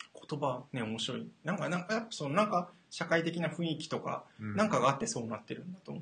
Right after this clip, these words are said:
Speaker 1: 思うので、
Speaker 2: うんうんうんうん。
Speaker 1: なんかその辺は言葉と社会っていうのは、やっぱ常に密接にこうなってるものだと思うので、
Speaker 2: うんうんうんうん。
Speaker 1: うん。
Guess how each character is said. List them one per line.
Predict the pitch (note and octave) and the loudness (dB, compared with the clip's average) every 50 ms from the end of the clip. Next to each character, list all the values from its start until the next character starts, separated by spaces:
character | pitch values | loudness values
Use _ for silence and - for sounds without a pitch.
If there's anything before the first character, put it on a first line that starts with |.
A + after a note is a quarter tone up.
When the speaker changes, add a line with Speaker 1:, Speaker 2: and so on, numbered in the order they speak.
| D#3 - - | -12 -12 -10
Speaker 1:
思 | - A#2+ A2+ A2 G#2+ | -10 -8 -8 -10 -10
う | D#3+ | -12
の | F#3 D3+ | -14 -14
で、 | - - - - _ _ | -16 -18 -20 -20 _ _
Speaker 2:
う | B2+ | -8
ん | |
う | B2+ | -6
ん | A#2+ | -4
う | |
ん | A#2 A2 A2 A2 G#2+ G#2 G2+ G2 - - G2+ G2 - | -4 -4 -2 -2 -2 -4 -4 -6 -10 -10 -12 -8 -4
う | D#3+ | -4
ん。 | |
Speaker 1:
な | C3+ A2+ | -4 -4
ん | G#2 | -4
か | - | -8
そ | - - A#2+ | -10 -8 -8
の | A2+ | -8
辺 | A2 A2+ A2+ G#2+ | -6 -6 -6 -6
は | G#2+ G#2 - _ D3 | -6 -10 -12 _ -8
言 | _ C3 A#2+ | _ -2 -2
葉 | A#2+ A#2 | -2 -2
と | - A2+ | -2 -4
社 | - - A2+ | -4 -4 -4
会 | - - G#2+ A2 | -4 -4 -8 -8
っ | |
て | G#2+ - _ A2+ | -10 -16 _ -18
い | A2+ | -18
う | |
の | A2 - | -18 -18
は、 | - | -18
や | - | -20
っ | - _ | -16 _
ぱ | B2 A#2+ | -16 -14
常 | - - C3 A#2 | -8 -4 -4 -4
に | G#2 G#2 | -4 -4
密 | G#2+ G#2+ G#2 - | -4 -4 -4 -6
接 | - A2 - A2+ | -8 -8 -8 -8
に | A2+ A2 A2+ A2+ - - _ _ _ _ _ _ _ _ | -8 -8 -10 -14 -18 -20 _ _ _ _ _ _ _ _
こ | - - C3 A#2+ | -16 -14 -10 -8
う | |
な | A#2+ A#2 | -8 -8
っ | A#2 | -8
て | - A2+ | -8 -10
る | G#2+ | -12
も | G#2+ G#2+ A2+ | -10 -12 -10
の | A2+ A2+ | -10 -12
だ | A2+ | -12
と | - B2+ | -14 -16
思 | B2 | -18
う | B2 | -18
の | - | -20
で、 | - - - | -20 -16 -8
Speaker 2:
う | C3+ | -6
ん | C3 | -6
う | B2+ | -4
ん | A#2+ | -4
う | |
ん | A#2 A#2 A2+ A2+ A2 | -6 -4 -4 -2 -2
う | |
ん。 | |
Speaker 1:
う | G#2+ A2+ A2 G#2+ G#2+ G2+ G#2+ A2 G#2+ | 0 0 -2 -2 -2 -6 -4 -6 -6
ん。 | G#2 | -6